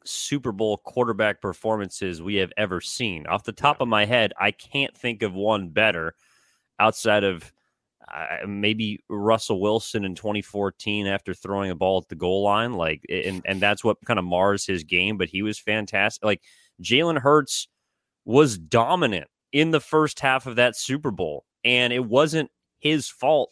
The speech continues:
Speaker 1: that they lost the game. It was just Kansas City was incredible. And also, I, I thought that he wasn't necessarily helped up by his coaching staff the way that Patrick Mahomes was. The fact that Philadelphia did not go for a single fourth down in the second half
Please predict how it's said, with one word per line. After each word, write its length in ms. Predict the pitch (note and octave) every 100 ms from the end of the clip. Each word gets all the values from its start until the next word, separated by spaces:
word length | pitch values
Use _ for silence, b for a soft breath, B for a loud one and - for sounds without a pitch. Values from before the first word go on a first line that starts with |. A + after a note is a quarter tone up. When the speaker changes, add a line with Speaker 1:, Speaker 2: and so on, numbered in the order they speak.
| _
Speaker 1:
that 160 | A2+ -
they 100 | A#2
lost 460 | G#2+ A2+ B2+ -
the 60 | F#2
game. 420 | D#2+ B2 D3 D2 _ _ _ _ _ -
It 100 | C3
was 200 | C3+ A#2
just 240 | C3+ -
Kansas 380 | - C3+ C3+ C3
City 300 | - C#3+ C#3+
was 240 | C3 B2+
incredible. 760 | C3 A#2 - C3+ G3 C#3 D2+ - _ _ _ _
And 120 | C3+
also, 380 | D3 G3+ - D#3
I, 100 | C#3+ -
I 60 | C#3+
thought 300 | D3 C#3+ -
that 140 | B2
he 80 | C3
wasn't 300 | C#3 C3+ A2+
necessarily 420 | A#2 - B2+ A2+
helped 300 | - A#2+ -
up 160 | C3 C3
by 140 | B2
his 140 | A2+ -
coaching 400 | B2 A#2 B2+ A#2+
staff 300 | C3+ B2+ C3+
the 100 | A2+
way 100 | A2+
that 160 | G#2+
Patrick 300 | A#2 A2+ G#2+
Mahomes 400 | F#2+ F#2 A2 A#2+
was. 340 | B2 C3+ C#3+ - b b b b _
The 60 | A2
fact 260 | C3+ B2
that 140 | C3 A2+
Philadelphia 760 | B2+ B2+ G2 A#2+ A#2+ B2+ A#2+
did 160 | G#2+ G2+
not 240 | A2 A2
go 160 | G2 A2+
for 160 | - G2
a 40 |
single 400 | - A2+ A2+ A2
fourth 380 | - A2 A2 G2+
down 260 | G2+ G2+ G#2+
in 60 |
the 80 | F#2+
second 400 | - A#2 A2+ G2
half 360 | G2 G#2 A#2